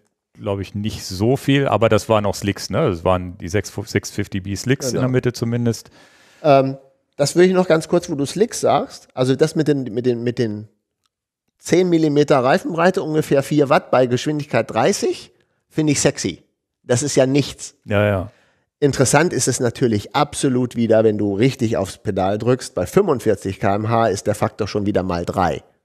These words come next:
Speaker 1: Ja, ja.
Speaker 2: Also da sind wir bei zwölf Watt. Aber das lasse ich jetzt mal außen vor. Ich gehe, die dreißig Millimeter sind interessanter für uns und auch, glaube ich, für die Mehrheit unserer Zuhörer. Und wo du das mit den Noppen sagst,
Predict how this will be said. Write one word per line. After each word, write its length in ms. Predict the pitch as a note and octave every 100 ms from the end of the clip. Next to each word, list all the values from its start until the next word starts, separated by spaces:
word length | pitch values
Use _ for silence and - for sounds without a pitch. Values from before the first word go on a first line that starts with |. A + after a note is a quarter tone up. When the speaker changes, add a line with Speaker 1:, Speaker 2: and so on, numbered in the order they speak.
| -
Speaker 1:
Ja, 160 | F#2 E2+
ja. 260 | D#2+ D#2 -
Speaker 2:
Also 440 | - G#2+ G2 F#2+ - _ _
da 280 | G2+ G#2 G2+ -
sind 220 | A2 A#2
wir 80 | A2
bei 120 | G2 F#2
zwölf 380 | - G2+ G2
Watt. 240 | - - -
Aber 160 | - A#2+
das 140 | D3+
lasse 180 | E3+ F3
ich 80 | -
jetzt 160 | D3+ -
mal 120 | -
außen 240 | C#3+ D3
vor. 280 | - D3+ D#3+
Ich 240 | C#3+ -
gehe, 220 | - C3 C#3
die 100 | B2
dreißig 380 | A2 C#3 D3+
Millimeter 400 | C#3 B2 B2 B2+
sind 180 | A#2 G2
interessanter 500 | G2 G#2 G#2 G#2+ A2+
für 140 | - -
uns 300 | F2+ B2 -
und 100 | -
auch, 160 | -
glaube 220 | - F2
ich, 80 | F#2+
für 100 | -
die 100 | F#2+
Mehrheit 300 | F2+ G#2 G2+
unserer 340 | - F2+ D#2+ F2+
Zuhörer. 520 | C3+ C#3 D#3 D3+ - _ _ _ _ _ _ _ _
Und 260 | G2+ F2
wo 100 | A2+
du 120 | B2 A2+
das 180 | G#2+
mit 140 | G#2+ F#2+
den 120 | G2+
Noppen 300 | D3+ - E3+
sagst, 440 | D#3 D3+ - -